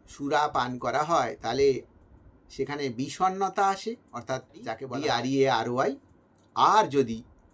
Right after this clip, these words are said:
সুরাপান করে, তাহলে আকাঙ্ক্ষা জাগায়, অর্থাৎ excites the desires, excites the desires, সেই জন্যে সে সুরাপান করা বন্ধ করেছিল। তামাক নেয়নি কেন?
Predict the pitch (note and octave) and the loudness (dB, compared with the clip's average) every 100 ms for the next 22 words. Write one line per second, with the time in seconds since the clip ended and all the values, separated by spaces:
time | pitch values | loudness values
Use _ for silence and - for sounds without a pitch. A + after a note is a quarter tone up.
0 | _ _ _ - - D3+ G#3 A3+ F#3 D#3 | _ _ _ -16 -2 2 4 4 0 -2
1 | A#2+ A2+ A#2 D3+ A3+ - _ _ - C3 | -2 -2 0 0 -2 -6 _ _ 2 2
2 | C#3+ G#3+ A3+ G#3 E3 B2+ A#2+ G#2+ G#2 - | 4 2 0 -2 -2 -2 -2 -2 -6 -8
3 | _ _ - A#2+ D#3+ - E3 E3 - G#3 | _ _ -10 -4 -4 -2 0 0 0 4
4 | F#3 G#3 B3 B3 - B2+ D3+ C#3+ C#3 - | 6 6 4 0 -8 -12 -10 -10 -12 -18
5 | - B2 C3+ A2+ A2+ A2+ B2 A#2+ - - | -12 -4 -4 0 0 2 4 2 -2 -18
6 | - _ _ - _ _ _ _ _ _ | -20 _ _ -20 _ _ _ _ _ _
7 | _ D#3+ D#3+ - E3+ F3 A3 A#3+ - C3+ | _ -4 -4 0 2 4 4 0 -2 -8
8 | C#3+ B2 B2 G#2+ A#2 A2+ A2+ A2+ - - | -8 -6 -6 -2 -2 0 0 -2 -6 -4
9 | D3 C#3 E3+ F#3+ C#3+ B2+ C#3 A#2 A2+ A2+ | -2 0 -2 -4 -4 -4 -2 -4 -4 -8
10 | A2+ C#3 F3 A2 G#2 G2+ - G2 - - | -4 -4 -4 -8 -10 -14 -14 -14 -18 -20
11 | _ _ _ _ _ _ _ _ - D3+ | _ _ _ _ _ _ _ _ 0 4
12 | E3 A#3 C4 G3 D3 D3 F3 F3 C3+ G#2 | 4 4 4 2 0 0 -2 -4 -6 -8